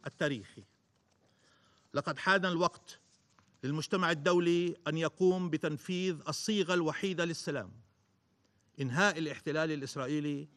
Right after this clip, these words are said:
وتحقيق الحرية والاستقلال الفلسطيني. إن نضال الشعب الفلسطيني من أجل الحرية والكرامة والعودة كان بندًا دائمًا على جدول أعمال الأمم المتحدة منذ نشأتها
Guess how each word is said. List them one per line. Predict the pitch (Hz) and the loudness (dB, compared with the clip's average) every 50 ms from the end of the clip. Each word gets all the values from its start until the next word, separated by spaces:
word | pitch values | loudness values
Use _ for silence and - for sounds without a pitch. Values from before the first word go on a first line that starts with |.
| _ _ _ _ _ _ _ _ | _ _ _ _ _ _ _ _
وتحقيق | 135 131 - 156 - - - 185 170 175 - | -8 -4 -4 -4 -6 0 0 0 0 0 -2
الحرية | 147 - - 156 139 139 156 165 160 147 147 143 143 143 139 | -8 -6 -4 -6 -4 -2 -2 -2 0 0 0 2 2 2 2
والاستقلال | 135 135 127 131 123 - - 131 - - 135 139 135 131 127 | 0 -2 -2 -4 -8 -8 -10 -10 -6 -4 -4 -2 -2 -2 -4
الفلسطيني. | 113 - - 120 113 - - - 101 92 90 98 _ _ _ _ _ _ _ _ _ _ _ _ _ _ _ _ _ _ _ _ _ _ _ 135 | -6 -6 -8 -8 -8 -10 -12 -14 -14 -14 -16 -18 _ _ _ _ _ _ _ _ _ _ _ _ _ _ _ _ _ _ _ _ _ _ _ -4
إن | 139 147 151 151 151 147 | -2 0 0 0 -2 0
نضال | 147 151 170 185 185 185 | 2 4 4 4 4 2
الشعب | 165 - - 208 180 175 180 | 0 -2 0 0 2 2 2
الفلسطيني | 165 - 175 160 151 - - 190 180 170 165 160 | -2 -2 -2 -4 -4 -2 -2 -2 -2 0 -2 -2
من | 156 156 165 | -4 -2 -2
أجل | 175 151 127 165 | -2 -2 -2 -4
الحرية | 156 - - 170 165 165 180 185 185 180 | -4 -4 -4 -6 -4 -2 -2 0 0 0
والكرامة | 175 175 170 165 - 185 175 180 175 180 180 180 | 2 2 0 0 0 0 2 2 2 2 2 2
والعودة | 180 180 170 165 175 190 175 123 113 98 90 - _ _ _ _ _ _ _ _ _ _ _ _ _ _ - | 2 2 2 4 4 4 4 2 -2 -6 -8 -10 _ _ _ _ _ _ _ _ _ _ _ _ _ _ -2
كان | 170 160 165 160 147 | -2 0 2 2 2
بندًا | 143 185 208 202 180 170 180 170 160 | 4 4 4 4 2 2 0 0 2
دائمًا | 139 160 180 190 170 175 170 170 165 165 156 | 2 2 2 2 2 0 -2 -2 -2 0 0
على | 147 151 151 143 | 0 2 2 2
جدول | 143 185 160 160 160 156 156 160 | 0 0 0 0 0 2 2 0
أعمال | 160 147 139 139 143 160 170 170 170 | 0 0 0 0 0 0 0 0 0
الأمم | 165 160 143 160 156 151 | 0 -2 0 -2 -2 -2
المتحدة | 151 147 147 139 123 - - 165 - 180 160 156 160 160 160 156 151 | -2 -2 -4 -6 -6 -4 -6 -4 -2 -2 -2 0 2 2 2 0 -2
منذ | 143 160 170 160 151 151 151 | -2 -4 -2 -2 -2 -2 -2
نشأتها | 151 - - 165 156 - - 98 - | -4 -6 -6 -8 -8 -8 -10 -16 -18